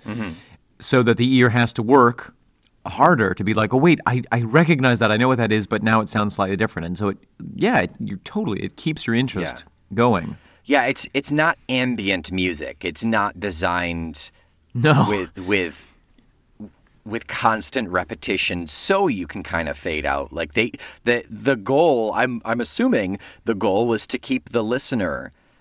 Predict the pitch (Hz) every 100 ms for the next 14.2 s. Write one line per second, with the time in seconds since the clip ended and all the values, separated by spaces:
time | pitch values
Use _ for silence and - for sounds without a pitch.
0 | _ 226 208 - - 180 - 185 294 233
1 | 78 80 - - 233 - 58 - _ _
2 | - 117 104 95 135 147 - 160 147 -
3 | 139 123 131 120 - 123 - 131 131 -
4 | 98 87 98 101 104 101 - 104 95 104
5 | 98 92 104 98 - - 110 95 92 -
6 | 98 98 - 87 - 82 82 82 82 -
7 | - - 90 92 - 87 90 - 90 82
8 | 73 78 101 104 92 80 73 69 - _
9 | _ _ _ _ _ _ - 98 117 -
10 | 107 113 - 139 87 65 - 98 92 101
11 | 139 104 82 143 - 139 120 - 104 104
12 | 104 110 98 - 98 131 - 151 175 170
13 | 147 123 - 113 147 170 143 123 151 135
14 | 85 76